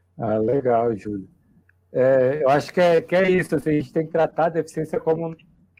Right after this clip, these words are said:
com normalidade, né? Porque, porque é isso, tem gente que nasce com deficiência, tem gente que nasce sem. E no, no, no nosso caso, que, assim, eu vou falar do meu caso, que eu andava e de repente sofri um acidente, até a gente,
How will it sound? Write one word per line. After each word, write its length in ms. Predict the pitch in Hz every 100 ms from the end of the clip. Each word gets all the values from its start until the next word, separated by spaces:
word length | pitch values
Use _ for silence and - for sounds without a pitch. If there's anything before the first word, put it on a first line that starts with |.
| 151 -
com 140 | _ 147
normalidade, 920 | 160 143 156 180 190 139 143 139 131
né? 180 | 143 139 _ _ - _ _ _ _ -
Porque, 1080 | 131 - 147 143 139 139 135 131 127 135 -
porque 220 | 135 -
é 140 | 208 277
isso, 400 | 294 226 - 175
tem 160 | 165
gente 260 | 131 151 -
que 80 | 165
nasce 260 | 151 151
com 100 | -
deficiência, 420 | 139 123 147 147
tem 80 | 151
gente 200 | 131 131
que 60 | 139
nasce 300 | 135 131 131
sem. 340 | - 127 135 - _ _ - - _ _
E 140 | 151
no, 200 | 151 180
no, 220 | 175 180
no 180 | 175 165
nosso 340 | 170 180 - 160
caso, 420 | - 143 165 135
que, 100 | -
assim, 360 | - 156 147 131 147
eu 80 | 131
vou 100 | 131
falar 180 | 147 143
do 120 | 139
meu 180 | 151 156
caso, 340 | 143 143 -
que 100 | -
eu 160 | 143 143
andava 540 | 139 131 131 127 123
e 60 | 123
de 120 | 131
repente 300 | 131 131 123
sofri 260 | 127 -
um 60 | 147
acidente, 640 | - 135 120 135 147 - _ _ _ _ _ _ _ _ _ _
até 480 | 139 - 156 175 202
a 80 |
gente, 240 | 147 175